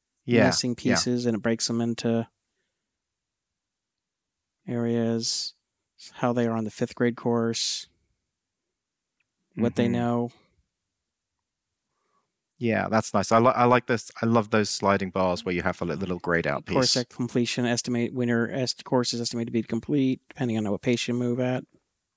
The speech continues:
Speaker 1: Mm-hmm.
Speaker 2: This assess topics and how you did.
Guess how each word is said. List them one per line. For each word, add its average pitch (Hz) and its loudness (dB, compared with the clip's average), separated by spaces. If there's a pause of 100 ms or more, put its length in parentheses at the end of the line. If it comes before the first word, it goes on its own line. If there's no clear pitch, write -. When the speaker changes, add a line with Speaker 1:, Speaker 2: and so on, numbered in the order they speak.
(1600)
Speaker 1:
Mm-hmm. 110 -6 (1080)
Speaker 2:
This 120 -2
assess - -2
topics 113 -2
and 110 -4
how 117 -2
you 113 0
did. 117 -2